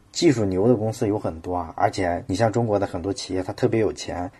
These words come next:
尤其是中国的国企，是吧？都到海外去并购这个，并购那个，钱是随便砸的。那为什么他们不能招来很多特别牛的人才、特别牛的工程师来做这些特别酷、特别创新的事儿呢？核心的差距啊，就在于大家的思考逻辑是不一样的。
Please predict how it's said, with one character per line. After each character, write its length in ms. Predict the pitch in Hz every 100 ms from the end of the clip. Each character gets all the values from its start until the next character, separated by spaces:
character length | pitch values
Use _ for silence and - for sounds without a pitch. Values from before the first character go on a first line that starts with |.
| -
尤 100 | 98
其 180 | 104 101
是 80 |
中 160 | 101 113
国 120 | 104
的 100 | 101
国 240 | 90 87 104
企， 260 | - -
是 80 | -
吧？ 140 | 90
都 140 | 82 113
到 100 | 117
海 180 | - 90
外 140 | 107
去 100 | -
并 220 | 110 120
购 160 | 113 104
这 160 | 113
个， 140 | 101 87
并 180 | 110 110
购 100 | 107
那 240 | 110 98
个， 220 | 82 - -
钱 220 | - 123 139
是 140 | 156
随 160 | 135 135
便 160 | 147
砸 180 | - 98
的。 160 | 104 98 -
那 80 | 151
为 120 | 151
什 100 | 143
么 80 | 135
他 100 | 139
们 160 | 143 135
不 80 |
能 220 | 127 107 110
招 160 | 117
来 160 | 110 95
很 260 | - 90
多 140 | 92 98
特 180 | - 98
别 140 | 104
牛 260 | 101 90 98
的 140 | 110
人 220 | 85 90
才、 200 | - 82
特 120 | 85 107
别 140 | 104
牛 240 | 98 90
的 100 | 104
工 180 | 95 104
程 140 | 101 95
师 260 | - 98 -
来 100 | 98
做 160 | 117
这 120 | 101 98
些 160 | 113
特 160 | 98 -
别 100 | 107
酷、 260 | - -
特 140 | 98 98
别 180 | 101 98
创 260 | - 110
新 160 | 95 107
的 80 | -
事 100 | 104
儿 80 | 92
呢？ 220 | 87 85 _ _ - - -
核 160 | - 123
心 160 | 165
的 80 | 156
差 260 | 135 - 113
距 180 | 117 113
啊， 180 | 80 -
就 100 | 110
在 140 | 101 95
于 140 | 92
大 160 | 117 117
家 120 | 127
的 120 | 123
思 160 | - 139
考 180 | -
逻 240 | 85 87 98
辑 140 | -
是 120 | -
不 140 | 98 92
一 60 |
样 240 | 87 90
的。 100 | 85